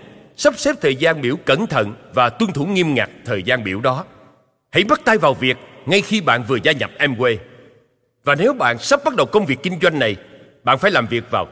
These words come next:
thứ hai, thứ ba, thứ năm. Và lúc đó, bạn sẽ có một không gian rộng mở mà bạn không cho phép bạn bè, người thân và những mối quan hệ xã hội khác xen vào.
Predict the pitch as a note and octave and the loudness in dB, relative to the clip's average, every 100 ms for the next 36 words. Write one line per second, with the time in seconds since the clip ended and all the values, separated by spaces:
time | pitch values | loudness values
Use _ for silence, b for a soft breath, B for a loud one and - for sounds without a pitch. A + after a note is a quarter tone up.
0 | - A#3 D#3+ F3 E3 - - - C4 G#3 | -6 -4 0 0 0 -6 -20 -6 -2 0
1 | F#3 F3 - - - B3 F#3+ F3 - - | 0 -2 -10 -10 -2 2 2 0 -8 -20
2 | - - _ _ _ C3 D3+ B3+ G3 G3 | -20 -20 _ _ _ 0 2 2 2 4
3 | A#3 D4 - - C3+ C#3 D#3+ G#3 C4+ E3 | 2 -4 -14 -4 -2 0 0 2 2 2
4 | F3+ F#3 F3 D#3 C#3 C#3 D3 A#2 C#3 G#3 | -2 0 -2 0 -2 0 2 2 2 -6
5 | - B2+ A#2 A2+ A2+ F3+ F3+ E3+ A#3+ - | -6 -2 0 0 -2 -4 0 0 0 0
6 | A#2+ A2 A#2 A2 G2 - - C#3+ D3 - | -2 0 0 0 -2 -12 -4 0 0 2
7 | F#3+ G3 - - - B2+ A2+ D#3 A3 G#3 | 0 -2 -12 -10 0 0 0 0 0 2
8 | D#3+ A#2+ G#2+ C3 C3+ F#2 - G#3 - E3 | 0 0 -2 -2 -2 -4 -4 -6 -2 -2
9 | C3+ A2 F2 | 0 -2 -4